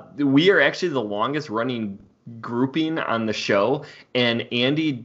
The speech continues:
had just randomly suggested that we go together when this podcast was being formulated, which is really cool. Uh, I, I think it's got a little bit of destiny because it has been a great partnership.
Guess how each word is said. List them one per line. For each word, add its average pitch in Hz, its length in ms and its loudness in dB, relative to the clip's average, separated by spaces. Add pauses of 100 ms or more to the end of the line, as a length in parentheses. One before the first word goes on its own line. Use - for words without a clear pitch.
(120)
had 123 160 -4
just 117 220 -2
randomly 110 600 -2
suggested 107 840 -2
that 101 200 2
we 107 140 0
go 98 180 0
together 110 400 0
when 104 140 -2
this 98 140 -4
podcast 107 500 -2
was 107 100 -10
being 104 200 -4
formulated, 117 680 2
which 110 180 -4
is 104 420 -8
really 127 460 0
cool. 90 600 0
Uh, 107 420 4
I, 110 260 2
I 117 120 -2
think 135 200 -2
it's 135 220 -4 (200)
got 110 180 0
a 113 40 -2
little 113 220 -4
bit 113 120 -2
of 104 120 -4
destiny 110 580 -2
because 104 560 0 (320)
it 123 140 -2
has 135 140 2
been 123 140 0
a 117 40 -4
great 113 260 -4
partnership. 107 760 -4